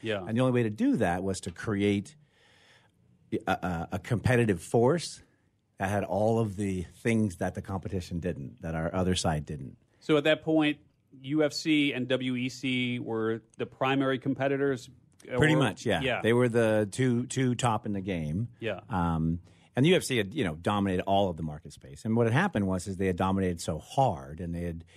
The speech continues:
Speaker 2: implemented such a um, an oppressive culture that a lot of the talent were looking for alternatives.
Speaker 1: Mm-hmm.
Speaker 2: And I was one of those free-thinking artist people who was like, "Listen, you come here, you can do anything you want. You know, this is your stage."
Speaker 1: Mm-hmm.
Speaker 2: Uh, and then I was also performing and doing it on the stage.
Speaker 1: Right.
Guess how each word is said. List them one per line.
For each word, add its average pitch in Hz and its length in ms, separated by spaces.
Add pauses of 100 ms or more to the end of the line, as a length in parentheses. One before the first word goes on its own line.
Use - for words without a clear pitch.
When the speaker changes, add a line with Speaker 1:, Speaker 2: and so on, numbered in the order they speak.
(140)
Speaker 2:
implemented 95 480
such 87 240
a 82 240 (340)
um, 78 560 (280)
an 98 120
oppressive 98 500
culture 135 380
that 87 100
a 87 60
lot 92 240
of 120 100
the 95 60
talent 95 300
were 85 60
looking 82 260
for 78 180
alternatives. - 600 (100)
Speaker 1:
Mm-hmm. 113 340
Speaker 2:
And 90 120
I 104 200
was 98 300
one 98 140
of 92 60
those 90 140
free-thinking 98 640
artist 113 380
people 90 300
who 87 120
was 82 280
like, 120 200
"Listen, 104 300
you 90 120
come 98 200
here, 117 120
you 110 100
can 87 80
do 95 80
anything 117 200
you 107 80
want. 117 380
You 104 120
know, 90 100
this 107 180
is 87 100
your 87 100
stage." 98 640
Speaker 1:
Mm-hmm. 123 460
Speaker 2:
Uh, 101 140
and 107 100
then 104 80
I 101 80
was 95 120
also 101 260
performing 95 680 (160)
and 90 140
doing 87 240
it 80 180
on 82 140
the 73 80
stage. 64 500
Speaker 1:
Right. 107 260